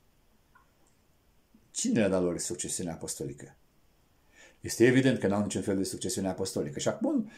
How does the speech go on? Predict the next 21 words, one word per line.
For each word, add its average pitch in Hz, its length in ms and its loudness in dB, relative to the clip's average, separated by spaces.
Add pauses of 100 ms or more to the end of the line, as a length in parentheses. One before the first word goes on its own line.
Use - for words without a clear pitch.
(380)
să - 180 2
punem 269 260 2
problema 202 280 6
și 202 300 4
invers. 160 580 2 (2500)
Deci 104 140 0
dacă 117 580 4 (560)
un 117 140 2
credincios 110 460 4
ortodox 139 680 2 (760)
trece 139 280 4
la 120 120 10
luteranism, 117 600 6
el 120 180 6
nu 117 180 6
mai 107 220 6
este 104 220 2
apostat 101 560 0
de 104 120 -4
la 95 120 2
credință? 110 720 2